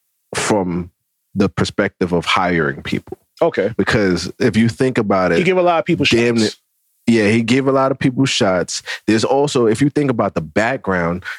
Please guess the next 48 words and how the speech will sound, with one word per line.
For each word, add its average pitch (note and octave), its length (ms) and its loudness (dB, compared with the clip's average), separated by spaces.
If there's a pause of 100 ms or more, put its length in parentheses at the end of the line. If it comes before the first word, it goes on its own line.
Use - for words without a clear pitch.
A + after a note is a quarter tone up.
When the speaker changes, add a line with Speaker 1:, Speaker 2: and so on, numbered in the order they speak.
(120)
Speaker 1:
there's G2+ 140 2
a G2+ 60 2
lot G#2 180 2
of G#2 80 -2
people G#2 240 0
that D#2+ 320 -2
work B2 200 0
for - 140 -2
this E2+ 220 -2
man. E2+ 240 0
He A#2+ 100 4
probably A2+ 440 2
hires G2 580 0 (140)
damn G#2+ 280 0
near G2 160 2
half G#2 260 0
of G#2+ 80 2
Atlanta. F#2 520 0 (320)
So C#3+ 340 0 (380)
<laughs> - 360 -20
I D3+ 160 0
think G#3+ 260 0
the G#3+ 100 0
man G#3+ 300 2
is F#3 420 0 (140)
helping F#3+ 360 2
out F#3 160 2
his E3+ 160 0
community D3+ 640 4
in A#2 120 4
a A2+ 80 2
certain G#2+ 340 2
way. A2 120 4
So A2 280 0
I, C#3 140 2 (240)
I C3 120 0
give E3 220 0
him F#3 140 0
props D#3+ 380 -2
in B2 140 2
that C3 220 2
way. D#3 200 2
But C3 180 0
again, A#2+ 320 2
I A#2+ 160 2
ain't A#2+ 140 2
gonna G#2+ 180 2
lie. A#2 300 2